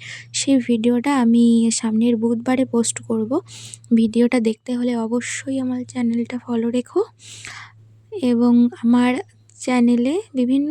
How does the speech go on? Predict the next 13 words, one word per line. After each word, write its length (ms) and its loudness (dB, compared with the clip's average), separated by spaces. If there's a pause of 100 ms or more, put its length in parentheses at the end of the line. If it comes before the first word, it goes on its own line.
ধরনের 420 0
ভিডিও 360 2
আপলোড 300 -6
করা 380 -4
আছে 300 -6
আর্ট 240 -2
কলেজ 340 0
সম্পর্কে 680 -2
বা 200 -6 (600)
আরও 320 0
ডিটেলস 500 2
কিছু 300 -4
ভিডিও, 400 0